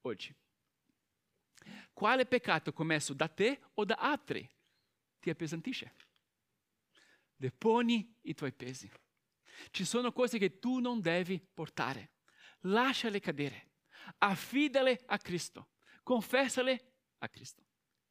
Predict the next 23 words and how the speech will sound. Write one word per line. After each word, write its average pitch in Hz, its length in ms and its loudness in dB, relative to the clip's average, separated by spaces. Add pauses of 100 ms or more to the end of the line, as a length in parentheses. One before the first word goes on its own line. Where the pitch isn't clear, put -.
(2500)
Quando 214 260 2
parla 240 320 2
di 180 100 0
fissare 220 360 0
lo 240 120 2
sguardo 208 400 0
su 208 140 -6
Gesù, 196 360 -2 (240)
l'autore 208 560 -2
aggiunge, 151 600 -4
ecco, - 300 -4 (840)
"Per 196 220 2
la 220 160 0
gioia 202 360 2
che 180 120 -4
gli 185 80 0
era 180 160 0
posta 220 380 0
dinanzi, 208 500 0
egli 202 240 0
sopportò 185 440 -6
la 156 120 -6
croce, - 460 -8